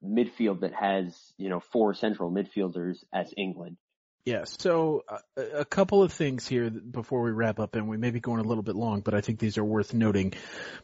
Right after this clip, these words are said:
Speaker 2: Uh, Kieran Trippier, as good as he was at the World Cup, which was admittedly excellent, nowhere near this team. And for me, it's because he's not a good enough defender.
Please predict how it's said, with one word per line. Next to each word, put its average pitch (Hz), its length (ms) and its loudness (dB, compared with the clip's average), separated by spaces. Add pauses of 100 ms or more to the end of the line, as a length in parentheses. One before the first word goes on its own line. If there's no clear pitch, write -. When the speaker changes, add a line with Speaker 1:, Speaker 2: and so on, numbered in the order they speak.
(260)
Speaker 2:
Uh, 110 200 8
Kieran 190 300 8
Trippier, 147 560 8 (240)
as 131 160 0
good 147 160 6
as 143 80 2
he 160 80 2
was 139 240 6
at 127 80 -2
the 123 80 -2
World 123 240 -2
Cup, 135 260 2
which 120 300 -4
was 110 320 -4 (380)
admittedly 139 580 2
excellent, 117 460 0
nowhere 131 320 2
near 127 180 2
this 117 160 -4
team. 104 420 -4
And 113 120 -6
for 135 100 4
me, 175 200 6
it's 151 120 4
because 123 260 0
he's 123 160 0
not 120 140 2
a 113 60 0
good 113 140 2
enough 104 180 -4
defender. 98 500 -2